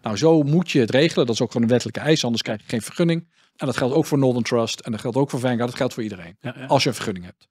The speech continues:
Speaker 2: En stel, stel Meesman zou failliet gaan, dan staat het geld bij de stichting, dan zou
Speaker 1: Ja.
Speaker 2: iemand anders het over moeten nemen of zo.
Speaker 1: Ja, hoe het dan, dan zijn er twee dingen. Laat ik even zeggen, we hebben niet één euro schuld, dus we gaan niet failliet. We hebben het
Speaker 2: <laughs>
Speaker 1: financieel ook heel gezond, we groeien als kool, ik zei het net al.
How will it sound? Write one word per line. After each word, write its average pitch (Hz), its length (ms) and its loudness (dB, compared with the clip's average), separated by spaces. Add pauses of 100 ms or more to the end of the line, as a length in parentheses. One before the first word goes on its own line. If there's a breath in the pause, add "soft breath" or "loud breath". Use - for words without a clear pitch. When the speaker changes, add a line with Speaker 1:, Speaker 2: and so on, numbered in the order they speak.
(120)
Speaker 2:
En - 100 -12
stel, 175 280 2
stel 170 260 2
Meesman 156 340 4
zou 147 200 4
failliet 147 260 -6
gaan, 156 260 -8 (420)
dan 120 100 -12
staat 139 160 4
het 131 100 -2
geld 131 160 0
bij 127 80 0
de 117 60 -4
stichting, 170 380 -4
dan 139 100 -2
zou 135 120 -6
Speaker 1:
Ja. 151 60 2
Speaker 2:
iemand 143 180 0
anders 147 220 -2
het 160 100 0
over 131 160 0
moeten 117 200 -6
nemen 98 220 -6
of 90 80 -14
zo. 101 160 -10
Speaker 1:
Ja, 143 260 4
hoe 127 140 -2
het 147 100 2
dan, 143 140 0
dan 139 120 2
zijn 151 140 4
er 139 60 0
twee 156 160 4
dingen. 160 280 2
Laat 151 100 4
ik 156 60 2
even 180 180 4
zeggen, 151 420 4
we 151 60 4
hebben 147 180 2
niet 143 100 -2
één 175 200 0
euro 143 220 2
schuld, 185 400 0
dus 147 140 0
we 139 60 -4
gaan 180 180 2
niet 185 120 2
failliet. 180 220 0
We 143 60 0
hebben 135 240 -2
het 147 140 -4
Speaker 2:
<laughs> 160 60 2
Speaker 1:
financieel 147 320 4
ook 131 100 4
heel 160 120 4
gezond, 175 360 0
we 131 100 -4
groeien 156 240 4
als 123 120 0
kool, 180 260 2
ik - 80 -4
zei 151 120 -2
het 151 100 -4
net 147 140 -6
al. 156 180 -4